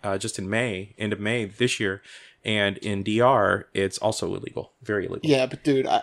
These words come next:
Speaker 2: you go to the D R and it's, it's everywhere. Like,
Speaker 1: Right.
Speaker 2: nothing happens.
Speaker 1: Right. <laughs>
Speaker 2: Like,
Speaker 1: It's
Speaker 2: it's
Speaker 1: like
Speaker 2: like,
Speaker 1: Vegas.
Speaker 2: oh, yeah, exactly. Yeah.
Speaker 1: <laughs>
Speaker 2: <laughs> Okay, you're not supposed to have it, but you're good. <laughs>
Speaker 1: But yeah, the people are, it's a,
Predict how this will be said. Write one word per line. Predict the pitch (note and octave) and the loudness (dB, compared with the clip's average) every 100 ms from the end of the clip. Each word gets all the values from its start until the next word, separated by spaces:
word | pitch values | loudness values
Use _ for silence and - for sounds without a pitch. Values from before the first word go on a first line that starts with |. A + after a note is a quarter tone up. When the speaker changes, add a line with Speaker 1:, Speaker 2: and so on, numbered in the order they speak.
| - | 0
Speaker 2:
you | E3 F3+ | -4 4
go | F3 D#3 | 6 6
to | |
the | C#3+ | 0
D | C#3+ C#3+ C#3 | 0 0 2
R | C#3 C#3 | 2 2
and | C3 | 0
it's, | C#3+ - - - | -2 -6 -14 -4
it's | D#3 - | -4 0
everywhere. | C#3+ D#3 D3+ B2+ A#2+ B2 - | 0 2 2 2 0 -4 -4
Like, | B2+ | 2
Speaker 1:
Right. | A2 F#3 | 2 4
Speaker 2:
nothing | F#3+ F#3 | 2 2
happens. | D3 D#3 D#3 B2 B2 - | 0 0 0 -6 -6 0
Speaker 1:
Right. | C3 A#2+ G#2+ | 2 2 0
<laughs> | |
Speaker 2:
Like, | F3 A3+ | 2 2
Speaker 1:
It's | - | 2
Speaker 2:
it's | G3+ - | 2 2
Speaker 1:
like | F3+ | 2
Speaker 2:
like, | D#3+ | 6
Speaker 1:
Vegas. | C3 A#2+ A2 C3 | 8 6 2 2
Speaker 2:
oh, | D#3+ | 2
yeah, | E3 F3 | 6 4
exactly. | F3 D4+ D#4+ D#3+ C#3+ | 6 4 4 2 0
Yeah. | F#3+ E3+ - | 0 2 0
Speaker 1:
<laughs> | - - - - - - | -2 -6 -6 -6 -12 -6
Speaker 2:
<laughs> | G#3 - - | -6 -6 -6
Okay, | F3 F3 C3+ B2 | -4 0 0 0
you're | D3 | 2
not | D#3+ | 0
supposed | - D3+ D3 | 2 -2 -2
to | |
have | C#3 C3+ | -4 -4
it, | B2 | -6
but | G#2+ G#2 - - - - | -6 -8 -10 -18 -14 -8
you're | D#3+ F3 | -2 -2
good. | C#3+ G#2 G#2 - - - - | -2 -8 -10 -20 -20 -16 -12
<laughs> | - - - G#3+ | -12 -12 -8 0
Speaker 1:
But | A3+ G3+ G3+ | 4 6 6
yeah, | B3+ | 4
the | F3 | 4
people | - B3 A#3 G3+ - | 4 2 6 4 4
are, | D3 C#3 C#3+ - - - _ _ - | 6 6 4 -4 -20 -20 _ _ 2
it's | D3 - - | 4 2 -2
a, | C#3+ C3 B2+ A#2+ A#2 | 2 4 4 2 -2